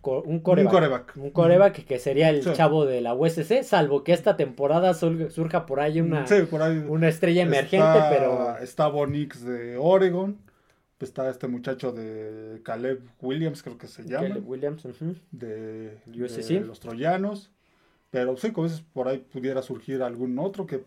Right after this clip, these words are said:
Speaker 2: seguramente saldrá, saldrán varios que, este, pudieran ser prospectos, ahora que ya empezó la temporada de la N C A A.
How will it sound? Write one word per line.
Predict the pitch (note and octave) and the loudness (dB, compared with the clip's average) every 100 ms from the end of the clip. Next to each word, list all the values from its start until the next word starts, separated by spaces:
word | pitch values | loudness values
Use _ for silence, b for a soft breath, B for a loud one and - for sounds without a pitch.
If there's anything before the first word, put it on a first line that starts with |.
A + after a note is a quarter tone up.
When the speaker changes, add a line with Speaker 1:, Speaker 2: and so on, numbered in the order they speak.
| _ _ | _ _
Speaker 2:
seguramente | B2+ B2 B2 A#2+ C3 B2 | -8 -4 -4 -2 -6 -8
saldrá, | B2+ A#2 A2+ A#2 A2+ G#2+ - _ _ | -8 -8 -6 -4 -4 -6 -16 _ _
saldrán | _ A2+ A2 A2+ A2+ | _ -14 -10 -10 -6
varios | A2+ A#2 A2+ | -6 -6 -12
que, | - - | -14 -18
este, | - _ - - _ _ _ _ _ _ _ - | -20 _ -20 -20 _ _ _ _ _ _ _ -8
pudieran | B2+ A#2+ | -8 -6
ser | C3 - | -10 -10
prospectos, | A2 - D3+ D#3+ F#3+ F3 | -14 -10 -10 -8 -8 -6
ahora | B2+ B2 | -8 -8
que | A#2 | -12
ya | A#2+ | -14
empezó | B2 - | -12 -10
la | B2 A2+ | -10 -12
temporada | A#2 A#2 B2 | -12 -8 -8
de | A#2+ | -6
la | A#2 | -8
N | B2 | -8
C | C3 | -6
A | B2 A#2+ C3 | -6 -4 -4
A. | F#3+ | -4